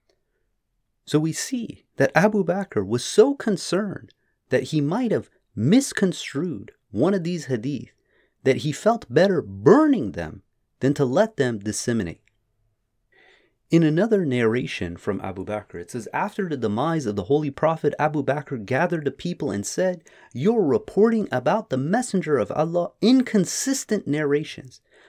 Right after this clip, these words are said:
People coming after you will be engaged in more intense discrepancy. Therefore,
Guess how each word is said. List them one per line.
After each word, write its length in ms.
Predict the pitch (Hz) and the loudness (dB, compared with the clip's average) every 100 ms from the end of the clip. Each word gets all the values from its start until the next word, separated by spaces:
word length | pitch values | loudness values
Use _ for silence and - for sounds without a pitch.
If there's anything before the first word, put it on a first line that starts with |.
| _ | _
People 300 | - 226 220 | 0 4 4
coming 360 | - 196 196 143 | 2 0 0 0
after 340 | 185 226 - | 0 0 -4
you 180 | 113 110 | -6 -4
will 200 | 113 131 | -4 -4
be 260 | 127 156 - | -4 -6 -2
engaged 680 | 156 120 147 226 190 - - | -2 0 2 2 0 -6 -4
in 200 | 143 135 | -2 0
more 360 | 147 196 254 | 0 2 0
intense 560 | - 151 139 196 226 - | -2 -4 -2 -2 -2 -4
discrepancy. 800 | - 151 - 240 - 104 - 120 _ _ _ - | -8 -8 -2 -2 0 -8 -8 -18 _ _ _ -2
Therefore, 680 | 110 190 190 208 233 220 | 2 4 4 2 2 0